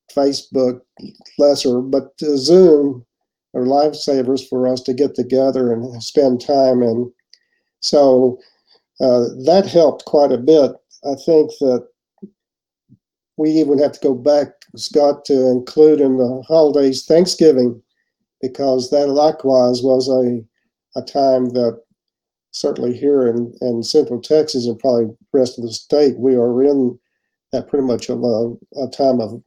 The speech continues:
stay away, stay home, stay safe. But, um, there were a few exceptions that you're aware of that fortunately, because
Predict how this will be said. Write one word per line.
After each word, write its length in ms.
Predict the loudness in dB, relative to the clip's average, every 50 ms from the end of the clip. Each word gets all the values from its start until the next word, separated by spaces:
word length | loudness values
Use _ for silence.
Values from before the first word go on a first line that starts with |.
| _ -16
stay 280 | -8 0 2 2 4
away, 440 | 4 2 2 2 2 2 2 0 -2
stay 280 | -6 -2 0 0 0 2
home, 380 | 2 2 2 2 2 0 -2
stay 280 | -6 -2 0 0 0 0
safe. 440 | 0 0 2 4 4 4 2 -4 -10 _ _ _ _ -20 -20 _ _ _ _ _ _ _ _ _ _ _ -20 _ _ _ _ -18 -12
But, 380 | -2 0 0 0 0 -2 _ 0
um, 460 | 0 2 2 0 -2 -4 -6 -12 -16 -20 _ _ _ _ _ _ _ _ _ _ _ _ _ _ _ _ -12
there 160 | -2 0 0
were 220 | 2 2 4 2 2
a 80 | 2
few 260 | 0 -2 2 4 4 4
exceptions 760 | 4 0 -2 0 0 0 0 -2 -2 -2 -2 -2 -4 -4 -4
that 300 | 0 0 0 -2 -2 _ _ _
you're 240 | -6 -2 2 2 2
aware 400 | 2 2 0 2 2 2 2 2
of 240 | 0 0 -2 -2
that 280 | -2 0 0 0 -2 -6 _ _ _ _ _ _ _ _ _ _ _ _ _
fortunately, 640 | 2 2 2 2 2 -2 -4 -2 0 0 0 0 0
because 800 | -2 -4 -6 -6 -2 0 2 4 4 2 2 -2 -8 -14 -18 -20